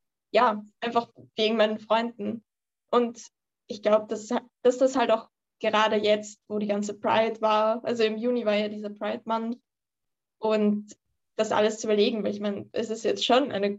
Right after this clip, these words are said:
große Community, die man da einfach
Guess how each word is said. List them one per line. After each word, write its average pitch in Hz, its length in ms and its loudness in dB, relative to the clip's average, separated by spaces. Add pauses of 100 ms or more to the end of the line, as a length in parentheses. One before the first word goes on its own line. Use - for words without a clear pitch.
(120)
große 220 500 2
Community, 214 800 -4 (1300)
die 254 80 4
man 208 420 0
da 233 120 4
einfach 220 380 -2